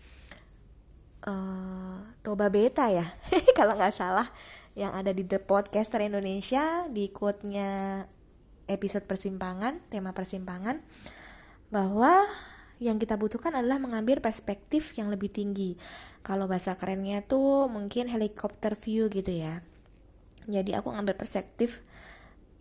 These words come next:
yang di atasku kan, yang lebih tinggi dari aku gitu kan. Aku mikir nih,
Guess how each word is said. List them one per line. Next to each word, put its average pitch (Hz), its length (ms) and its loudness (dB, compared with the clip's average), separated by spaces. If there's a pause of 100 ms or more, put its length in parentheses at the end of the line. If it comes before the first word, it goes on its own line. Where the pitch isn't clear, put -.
(140)
yang 208 240 2
di 208 80 0
atasku - 640 -2
kan, 214 240 -4
yang 202 400 -6
lebih 208 240 -2
tinggi 208 240 -2
dari 196 300 -2
aku 196 420 -6
gitu 175 240 -10
kan. 175 240 -6 (800)
Aku 190 240 -8
mikir 277 480 -2
nih, 233 240 -2